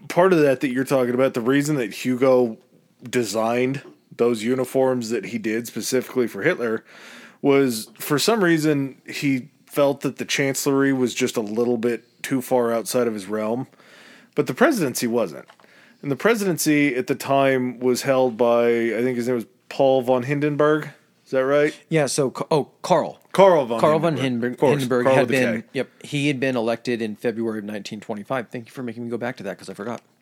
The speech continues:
Speaker 2: So, yeah, so the guy that's been elected as the president of,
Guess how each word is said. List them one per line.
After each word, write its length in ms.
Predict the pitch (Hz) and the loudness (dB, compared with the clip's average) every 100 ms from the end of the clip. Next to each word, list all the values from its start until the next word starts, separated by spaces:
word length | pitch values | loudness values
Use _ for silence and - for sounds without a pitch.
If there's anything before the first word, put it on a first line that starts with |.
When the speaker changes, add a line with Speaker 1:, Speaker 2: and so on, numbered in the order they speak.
| _ _ _ _ _ _ _ _ _ _ _ _ - - | _ _ _ _ _ _ _ _ _ _ _ _ -20 -10
Speaker 2:
So, 120 | - | -2
yeah, 100 | 123 | 0
so 180 | - 160 | 2 0
the 100 | 143 | 2
guy 120 | 156 | 2
that's 160 | 160 - | 0 -2
been 340 | 156 147 139 | 0 2 0
elected 460 | 123 131 131 143 127 | 0 -2 -2 -2 -2
as 340 | 120 131 113 | -2 -2 -2
the 160 | 113 113 | -4 -4
president 720 | - - 170 131 110 117 - - - - _ - | -4 -2 -2 -2 -6 -6 -12 -20 -20 -20 _ -6
of, 500 | 123 110 104 98 - | -2 0 -2 -6 -12